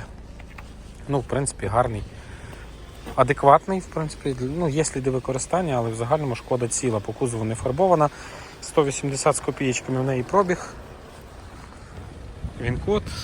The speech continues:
можете пробити по базах. А, зараз покажу. Нормально, бо тут важко показати. Так, що в неї тут всередині по комплектації? Складання, регулювання, підігрів дзеркал, чотири електросклопідйомники, круїз,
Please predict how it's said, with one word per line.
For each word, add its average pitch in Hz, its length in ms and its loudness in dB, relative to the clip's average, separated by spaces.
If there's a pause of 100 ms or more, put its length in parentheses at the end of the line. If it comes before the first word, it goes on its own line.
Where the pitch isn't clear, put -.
можете 139 360 -2 (260)
пробити 139 380 0
по 135 100 -4
базах. 131 300 0 (100)
А, 113 120 -2
зараз 110 200 -6
покажу. 120 400 -4 (500)
Нормально, 113 540 2 (320)
бо - 120 -6
тут - 300 -6
важко - 240 -6
показати. - 560 0 (680)
Так, - 140 0
що 180 120 2
в 175 40 2
неї 170 160 2
тут 156 140 -2
всередині 110 440 2
по 104 120 -6
комплектації? 110 600 -2
Складання, 143 460 6
регулювання, 135 520 4
підігрів 123 480 0
дзеркал, 170 380 4
чотири 123 380 0 (300)
електросклопідйомники, 127 1080 -2
круїз, 131 480 0